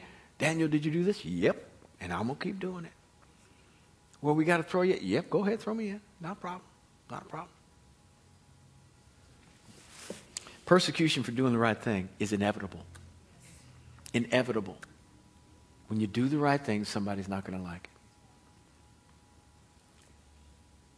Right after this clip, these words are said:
When you are persecuted for doing right, you need to rejoice, Jesus said in Matthew chapter five. Rejoice. Rejoice. 'Cause you get to identify with some folks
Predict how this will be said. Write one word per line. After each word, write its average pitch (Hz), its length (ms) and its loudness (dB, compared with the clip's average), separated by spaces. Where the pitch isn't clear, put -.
When 147 200 6
you 139 140 10
are 135 60 8
persecuted 147 640 2
for 120 100 -6
doing 104 300 -2
right, 92 260 -2
you 113 80 -4
need 107 160 0
to 104 60 -6
rejoice, 107 640 -4
Jesus 80 320 -8
said 76 260 -10
in 92 100 -10
Matthew 82 380 -12
chapter - 300 -12
five. 123 260 -14
Rejoice. 131 560 -6
Rejoice. 131 540 -8
'Cause 123 140 2
you 110 60 -4
get 117 140 2
to 120 100 -2
identify 117 480 2
with 92 140 -6
some 98 120 -10
folks - 460 -10